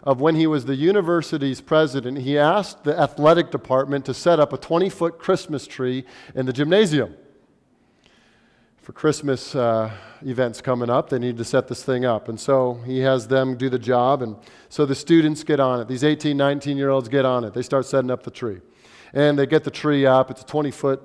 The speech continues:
you know, fake tree. They set it all up. It's, it's there in the gymnasium. And a vice president walks in and sees what's going on there,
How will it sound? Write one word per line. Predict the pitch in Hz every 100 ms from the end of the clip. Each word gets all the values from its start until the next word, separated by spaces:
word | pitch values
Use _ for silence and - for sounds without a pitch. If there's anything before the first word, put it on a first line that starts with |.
| - - -
you | 123
know, |
fake | - 143 135
tree. | - 135 135 135
They | 117
set | - 147
it | 139
all | 131 131
up. | 123 127 -
It's, | 120 - - -
it's | - 110
there | 143 156 151
in | 135
the | 123 107 - - -
gymnasium. | 151 143 143 139 131 135 147
And | 131 117 - - _ _ _ _ _ _ _ -
a | 123
vice | 175 -
president | - 190 143 127 143
walks | 139 135 131 -
in | 131 139 151
and | 117
sees | - 156 156 127
what's | 131
going | 160 143 135
on | 147 170
there, | 123 117